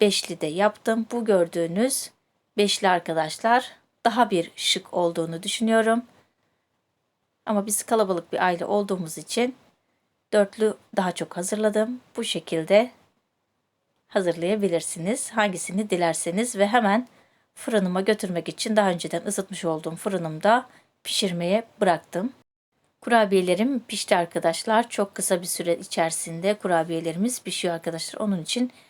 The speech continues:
kontrollü pişiriniz. Ve hafif soğuduktan sonra, ilk sıcağı çıktıktan sonra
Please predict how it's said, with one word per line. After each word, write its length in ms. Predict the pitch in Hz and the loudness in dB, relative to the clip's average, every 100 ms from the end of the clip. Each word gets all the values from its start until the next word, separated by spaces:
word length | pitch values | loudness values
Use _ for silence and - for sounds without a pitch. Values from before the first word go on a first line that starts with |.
| _ _ | _ _
kontrollü 680 | - 208 202 185 175 208 247 - | 2 2 2 -2 0 2 0 -2
pişiriniz. 800 | 196 190 160 156 214 311 - - _ _ _ _ _ _ _ _ _ _ _ _ _ _ _ _ _ _ _ _ _ _ _ _ _ _ _ _ _ _ _ _ _ _ _ | -6 -6 -6 -6 -6 -6 -12 -18 _ _ _ _ _ _ _ _ _ _ _ _ _ _ _ _ _ _ _ _ _ _ _ _ _ _ _ _ _ _ _ _ _ _ _
Ve 80 | 208 | -8
hafif 420 | - 233 208 - _ - | -4 -2 -2 -6 _ -12
soğuduktan 840 | - - 220 190 202 - 165 160 | -8 0 0 0 -4 -6 -6 -4
sonra, 440 | - - 185 156 | -2 0 0 -2
ilk 220 | - 202 | -6 -6
sıcağı 400 | - 175 170 165 | -6 -6 -4 -4
çıktıktan 600 | 165 - 202 170 - 151 | -4 -6 -6 -10 -6 -6
sonra 560 | 160 - 185 160 208 247 | -2 0 0 2 2 2